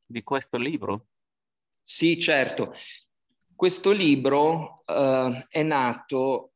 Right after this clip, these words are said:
Speaker 2: eh, l'idea del libro è nata dieci giorni dopo che Nicolà morì. Lui morì in, il quattro gennaio del duemilaventi, eh, scusate, sì, del duemilaventi,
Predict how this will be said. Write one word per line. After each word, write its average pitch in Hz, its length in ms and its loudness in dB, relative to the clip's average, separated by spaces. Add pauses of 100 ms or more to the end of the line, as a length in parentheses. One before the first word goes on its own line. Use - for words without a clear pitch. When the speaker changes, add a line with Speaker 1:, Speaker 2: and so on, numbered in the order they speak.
(120)
Speaker 2:
eh, 127 600 0 (160)
l'idea 139 520 2
del 127 200 0
libro 120 680 -2 (100)
è 131 140 -4
nata 139 540 0
dieci 160 600 -2
giorni 127 580 -2
dopo 117 420 -4
che 123 140 -10
Nicolà 110 560 -2
morì. 101 460 -8 (680)
Lui 143 180 2
morì 123 400 2
in, 117 280 -2
il 120 160 -6
quattro 127 440 -2
gennaio 113 640 -2
del 101 200 -6
duemilaventi, 110 880 -2 (180)
eh, 127 140 -10
scusate, 107 640 -2
sì, 147 180 0
del 110 140 0
duemilaventi, 120 1040 -2